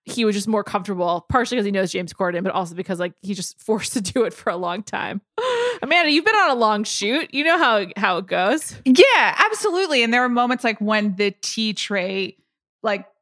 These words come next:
Speaker 2: the bus stops and the tea tray falls over and it crashes and they're all laughing. And you can tell that that was, like, not supposed to happen. And that's, like, an unscripted moment and he's comfortable and they're laughing.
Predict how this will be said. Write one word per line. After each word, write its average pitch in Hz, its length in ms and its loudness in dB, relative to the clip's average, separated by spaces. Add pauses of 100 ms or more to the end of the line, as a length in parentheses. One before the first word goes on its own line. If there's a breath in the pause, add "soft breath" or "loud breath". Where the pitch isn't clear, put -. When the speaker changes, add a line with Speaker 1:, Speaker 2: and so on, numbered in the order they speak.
Speaker 2:
the 226 160 0
bus 214 300 0
stops 196 320 0
and 196 80 -2
the 196 60 -4
tea 226 180 -4
tray 202 220 -2
falls 185 280 -2
over 180 640 -2
and 190 200 -2
it 180 100 -6
crashes 185 580 0
and 180 120 -4
they're 175 100 0
all 185 160 0
laughing. 180 460 -2
And 190 120 -4
you 196 120 -6
can 202 120 -4
tell 143 180 -2
that 170 120 -8
that 175 160 0
was, 185 140 -8
like, 165 160 -6
not 151 180 -4
supposed - 220 -10
to 185 60 -14
happen. 90 340 -6
And 190 100 -4
that's, 196 160 0
like, 214 140 -2
an - 100 0
unscripted 220 540 -2
moment 208 340 -2
and 190 160 -2
he's 190 140 -12
comfortable 196 520 -2
and 185 220 -2
they're 180 140 -2
laughing. 175 640 0